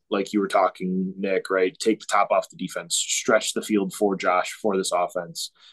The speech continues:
and take care of business. Um, they need that wide receiver two threat. It can't just be Josh and Diggs the whole time and McKenzie a little bit here and there or whatever, right? Like, Gabe has to get back to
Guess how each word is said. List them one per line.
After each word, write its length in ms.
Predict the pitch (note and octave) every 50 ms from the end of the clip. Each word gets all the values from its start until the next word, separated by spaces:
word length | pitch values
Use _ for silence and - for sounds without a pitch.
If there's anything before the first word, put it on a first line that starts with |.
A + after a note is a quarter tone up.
| _ -
and 120 | - G2+
take 180 | - G#2+ G2 -
care 180 | - F2+ E2
of 80 | D2+ -
business. 460 | D2 D2 - - D2+ D2+ - - - _ - - - _ -
Um, 460 | - E2 D#2+ D#2 D#2 D2+ D#2 C#2+ C#2+ _ _ _ _ _ _ _ _ _ -
they 240 | G2+ A2+ A2+ A2+ A2
need 420 | A2+ A2+ A#2 A2+ A2+ A2 G2+ F2
that 220 | G#2+ G2+ G2 -
wide 260 | G#2+ G#2+ F#2+ F#2+ F#2 E2
receiver 360 | F#2 - - F#2+ F2 F#2 F2+ -
two 240 | - F#2+ F#2+ F#2
threat. 460 | F#2 - - - F#2+ F#2 F2+ F2+ - - _ _ _ _ -
It 140 | - - -
can't 280 | - A#2+ A2 G#2 G2
just 240 | F#2 G#2+ G2 - -
be 120 | G2+ G2+
Josh 400 | F#2 F2 G2+ F#2 F#2 F2+ - -
and 140 | G2 F#2+ F#2
Diggs 300 | E2+ F#2 F2+ F2+ E2+ -
the 80 | - F#2+
whole 160 | G2 G2 F#2+
time 500 | - - G2 F#2+ F#2 F2+ F#2 F#2 F2+ F2+
and 160 | F2 F2+ F#2 - _ _ _ - G#2+
McKenzie 520 | B2 A#2+ - B2 A#2 A#2 G#2+ G#2 A2 G#2+
a 60 | G#2+
little 160 | G#2+ A2 A2 G2+
bit 160 | F2+ G#2 -
here 240 | F#2+ G#2+ G#2 G2 G2
and 140 | F#2+ F#2
there 260 | F#2 F2 F2 F2 F2 F2+
or 80 | F2
whatever, 260 | F2+ F2+ F2 F2+ F2
right? 200 | F2+ G2 G2 F#2+
Like, 180 | F2 F2+ F2+ - - - _ - A2 F#2+
Gabe 280 | - A#2 A2 A2 G2+ F#2+
has 340 | - - G#2 G2 - -
to 100 | - G#2
get 180 | F2+ E2+ E2 -
back 260 | - F2+ F2+ F2 - - -
to 340 | - F#2+ F#2+ F2+ E2+ E2+ E2+